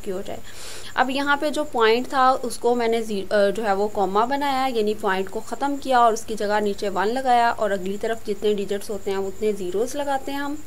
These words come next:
फ़ोर वन ज़ार फ़ोर और फ़ोर जो है वो आपके पास जो है यहाँ पे आ जाएगा For twenty-five are hundred, तो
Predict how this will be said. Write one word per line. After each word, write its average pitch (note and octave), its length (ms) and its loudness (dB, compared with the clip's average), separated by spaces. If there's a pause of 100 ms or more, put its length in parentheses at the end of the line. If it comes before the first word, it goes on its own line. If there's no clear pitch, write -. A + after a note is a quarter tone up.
(1300)
फ़ोर B3+ 240 8
वन B3+ 240 4
ज़ार C4 300 4
फ़ोर A#3 340 4
और A3+ 260 4
फ़ोर G#3+ 420 2
जो A3+ 140 -2
है A3+ 180 2
वो G#3+ 100 0 (140)
आपके G3 220 -2
पास G#3 480 0
जो A3+ 100 -4
है - 240 -4
यहाँ G#3+ 260 -2
पे G#3+ 220 -4
आ G3+ 120 -2
जाएगा G3 440 -2 (2250)
For A3+ 180 4
twenty-five A#3 720 2
are D4 160 4
hundred, C4+ 500 2
तो B3+ 100 4